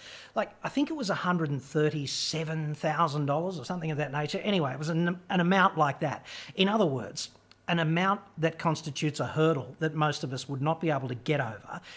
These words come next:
if we had a problem with a car. And bear in mind, the legal fees don't change, <laughs> right? It can be a two hundred thousand dollar Range Rover, or it can be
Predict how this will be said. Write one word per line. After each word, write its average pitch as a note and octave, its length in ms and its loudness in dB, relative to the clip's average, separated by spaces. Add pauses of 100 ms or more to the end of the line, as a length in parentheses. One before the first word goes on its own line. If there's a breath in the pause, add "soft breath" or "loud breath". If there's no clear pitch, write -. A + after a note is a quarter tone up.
(120)
if D#3+ 140 -6
we D#3+ 120 -2
had C#3+ 120 -2
a C3+ 60 0
problem B2+ 400 -2
with B2 100 -4
a G#2 40 -14
car. C3 440 -2 (140)
And F3+ 120 4
bear G3 260 2
in D#3+ 120 2
mind, C3+ 440 2 (720 loud breath)
the F3 80 4
legal A3+ 320 4
fees E3 340 0
don't C#3+ 240 2
change, - 580 -4 (120)
<laughs> - 100 -20
right? C#3+ 280 -8
It F#3+ 100 -6
can F3+ 100 0
be E3+ 160 4
a - 20 4
two G3+ 280 0
hundred D3+ 280 0
thousand D3+ 340 0
dollar B2 200 -4
Range D#3 380 0
Rover, G#2+ 420 -4 (440 loud breath)
or E3 200 8
it D#3 140 -2
can D#3 200 2
be C#3 420 2